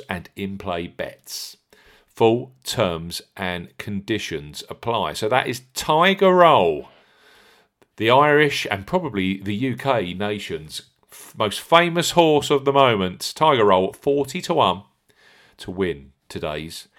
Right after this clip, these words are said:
cross-country chase. Treble Eight Sport are also offering enhanced odds on another star performer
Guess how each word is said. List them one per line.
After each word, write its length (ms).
cross-country 1200
chase. 600
Treble 240
Eight 140
Sport 960
are 120
also 460
offering 420
enhanced 920
odds 520
on 120
another 420
star 460
performer 640